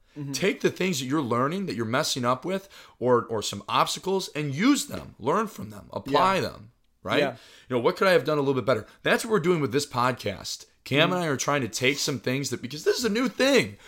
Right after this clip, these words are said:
Speaker 2: We're on episode twenty-five.
Speaker 1: Yeah.
Speaker 2: <laughs> I mean, we have some, some of those smaller fifteen-minute episodes, but episode twenty-five for the main gig,
Speaker 1: Yeah.
Speaker 2: we've taken a lot of things that we've learned and we've applied and changed.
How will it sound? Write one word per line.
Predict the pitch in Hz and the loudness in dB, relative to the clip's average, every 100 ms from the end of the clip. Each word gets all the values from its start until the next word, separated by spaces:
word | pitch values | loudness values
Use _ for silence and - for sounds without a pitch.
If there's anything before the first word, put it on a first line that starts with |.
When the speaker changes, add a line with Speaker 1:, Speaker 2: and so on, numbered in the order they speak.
| - | 0
Speaker 2:
We're | 208 | 6
on | 220 | 8
episode | 254 196 220 - | 8 10 8 10
twenty-five. | 208 220 - 175 185 147 98 90 - _ 131 | 6 4 6 8 10 8 4 -4 -20 _ -4
Speaker 1:
Yeah. | 135 120 - 151 - 175 170 170 | -2 -2 -4 -4 -2 -2 0 -2
Speaker 2:
<laughs> | - - - - - | -2 -6 -4 -8 -2
I | 156 | -2
mean, | 165 | 0
we | 156 | 0
have | 151 180 165 | 2 2 2
some, | 165 135 120 - - - | 2 2 0 -8 -20 -12
some | - | -4
of | 139 | -2
those | 123 | -2
smaller | - 139 143 123 | 2 4 4 2
fifteen-minute | 147 143 - 127 147 143 | 0 -2 -2 -4 -2 -2
episodes, | 107 98 - 92 90 - - - - | -4 -6 -4 -4 -4 -10 -18 -8 0
but | 127 | 2
episode | 139 160 - 143 | 2 0 0 0
twenty-five | 160 175 151 139 143 123 | 0 -2 -2 -2 -2 -4
for | 113 | -6
the | |
main | 104 127 139 95 | -2 -2 -2 0
gig, | 123 165 107 101 - - | 4 6 4 0 -14 -10
Speaker 1:
Yeah. | 143 139 123 - _ _ _ | -6 -6 -8 -18 _ _ _
Speaker 2:
we've | 131 180 | -2 -2
taken | - 196 190 | 4 4 6
a | 151 | 6
lot | 151 202 | 6 6
of | 202 | 2
things | 156 123 | -2 -2
that | |
we've | 127 120 | -2 -2
learned | 104 135 131 101 90 | 0 2 2 0 -4
and | 120 | -4
we've | 127 113 | -2 -2
applied | 101 131 123 113 | 0 4 4 2
and | 104 | -2
changed. | - 139 110 87 76 - - | 0 0 -2 -6 -12 -14 -14